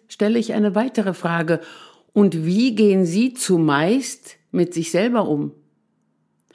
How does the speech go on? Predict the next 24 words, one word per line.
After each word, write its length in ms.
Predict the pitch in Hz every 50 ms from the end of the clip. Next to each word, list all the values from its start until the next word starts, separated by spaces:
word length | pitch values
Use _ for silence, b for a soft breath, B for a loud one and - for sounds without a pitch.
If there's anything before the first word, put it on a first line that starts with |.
| B B B
Wie 120 | B 202
mit 180 | 196 190 175 -
einem 280 | - 151 151 151 143 143
Feind 640 | - - 165 156 156 175 214 262 311 339 320 -
oder 220 | - 277 269 262
einem 220 | 262 277 277 285 277
Freund?“ 580 | - - 220 202 170 151 151 151 147 - - _ _ _ _ _ _ _ _ _ _ _ _ _ _ _ _ _ _ _ _ B B B B B B B B
Die 120 | 214 220
meisten 560 | 220 220 226 269 302 330 - - - 294 285 262
Patienten 560 | 262 262 254 - 240 214 196 190 156 170 175
antworten 500 | 101 180 202 196 208 220 226 226 185 185
an 240 | 175 185 175 175 180
dieser 380 | 202 226 254 254 262 262 247
Stelle, 480 | 240 - - 175 160 160 156 156 156 151 - _ _ _ _ _ _ _ b b b b b b b
dass 140 | - 208 208
sie 120 | 254 254 240
viel 480 | 254 - - 277 285 302 320 320 311
zu 260 | 320 - - 277 269
sehr, 440 | 240 202 208 190 170 160 156 151 - -
wenn 180 | 180 202 208
auch 180 | - 208 220 214
zum 240 | - - 214 220 214
Teil 200 | 214 196 202 -
unbewusst, 760 | - 214 247 262 262 269 240 214 226 226 226 - - - -